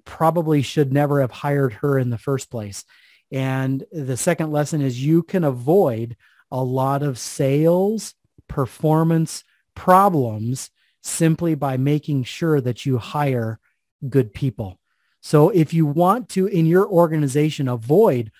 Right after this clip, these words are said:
a lot of heartache and a lot of headache, uh, dealing with sales enablement and getting your sales team and your marketing team and your I T team and all of the teams involved in, in, in, in generating revenue for your company, if you want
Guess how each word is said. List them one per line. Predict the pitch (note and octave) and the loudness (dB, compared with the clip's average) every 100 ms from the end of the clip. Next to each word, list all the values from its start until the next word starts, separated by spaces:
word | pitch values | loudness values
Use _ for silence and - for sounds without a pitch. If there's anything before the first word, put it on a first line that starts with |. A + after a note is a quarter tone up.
| _ - | _ -8
a | C#3+ | -2
lot | D3+ E3 | 0 0
of | D3 | -2
heartache | - F#3+ F#3 D3+ B2+ | -4 0 2 2 0
and | C3 | -2
a | B2+ | -2
lot | D3 D#3+ | -2 -2
of | C#3 | -4
headache, | A#2 F#3 F#3 C3 A2 _ _ _ _ C3+ | 0 0 2 0 -4 _ _ _ _ -6
uh, | C3 | -4
dealing | B2 D#3 B3+ G3+ | -2 0 2 4
with | C#3+ | 2
sales | - D#3 D3+ B2+ | 2 0 -2 -2
enablement | C3 C3 B2+ A#2+ A2+ | -4 -4 -4 -6 -4
and | B2 B2 | -4 -2
getting | D#3+ F#3 | 0 2
your | D#3 | 0
sales | C#3 E3+ D#3+ C#3+ | 0 -2 -2 -4
team | - E3+ E3 C#3 | -6 -2 0 0
and | C3+ | 0
your | C3 | 0
marketing | C#3+ E3+ - D3+ C#3 | -2 -2 -2 -2 -4
team | - C#3 C3+ | -4 -6 -4
and | |
your | C3 C#3 | -6 -8
I | E3 | -10
T | D#3 F#3+ | -10 -12
team | D#3+ D#3+ D3 C3 | -10 -6 -4 -4
and | A#2+ - - - | -8 -14 -20 -6
all | D3+ F#3+ | -2 0
of | E3 | -2
the | |
teams | D#3 F3+ F3 D#3 | -4 -2 -2 0
involved | D3 D#3 D#3 D3 | -2 0 -2 -2
in, | D3 C3 - _ | -4 -4 -10 _
in, | D#3 C#3+ | -2 0
in, | D#3+ C3+ D3 | 0 0 0
in | C#3+ C3 | 0 0
generating | C#3 D#3+ D#3 D3+ C#3 B2 | 0 0 2 0 0 0
revenue | C#3 D#3 D#3 C#3+ | 2 4 2 2
for | E3+ | 0
your | C#3 B2 | 0 -2
company, | - E3+ G3+ C3 A2+ G#2+ _ _ _ _ _ - | -2 0 2 0 -2 -6 _ _ _ _ _ -6
if | D3+ D3 | -4 0
you | D3+ | 0
want | C3+ D3+ F#3+ | 2 4 2